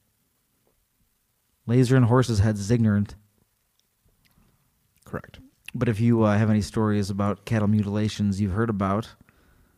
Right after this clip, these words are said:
Speaker 1: my next sentence was gonna be awful, so I'm not gonna say it. If you've mutilated a cattle, please don't tell me. <laughs> Please keep that to yourself. <laughs> We don't need to know. Weird and Fear Podcast at gmail dot com.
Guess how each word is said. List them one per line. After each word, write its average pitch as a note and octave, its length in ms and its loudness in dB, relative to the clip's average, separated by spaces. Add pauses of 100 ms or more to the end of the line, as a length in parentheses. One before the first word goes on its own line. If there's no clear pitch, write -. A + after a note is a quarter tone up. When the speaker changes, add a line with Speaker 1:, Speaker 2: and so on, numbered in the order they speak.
(340)
Speaker 1:
my C3+ 120 2
next - 160 -2
sentence A2+ 260 0
was A2+ 80 -4
gonna A2+ 140 2
be G#2+ 80 0
awful, G#2 340 -4
so G2+ 100 -6
I'm G#2+ 60 -2
not A2 160 0
gonna G2 160 -6
say F#2 220 -8
it. F#2 120 -10 (1300)
If A2+ 200 -8
you've A#2 140 0
mutilated B2+ 440 2
a G#2+ 80 -2
cattle, A2+ 300 -4
please C#3+ 260 0
don't G#2 160 0
tell F#2+ 160 -2
me. A2 220 -2 (680)
<laughs> - 680 -2
Please D#3+ 180 2
keep - 200 0
that B2+ 180 2
to - 120 8
yourself. F#3 680 4 (100)
<laughs> D#4 80 6 (800)
We D#3 80 4
don't C3 100 4
need A#2 120 0
to G#2 80 -2
know. G2 220 0 (720)
Weird G2+ 140 0
and F#2+ 60 -2
Fear G#2 120 0
Podcast G2 580 -2
at F2+ 60 -6
gmail G#2+ 240 2
dot G#2 160 0
com. G2+ 400 2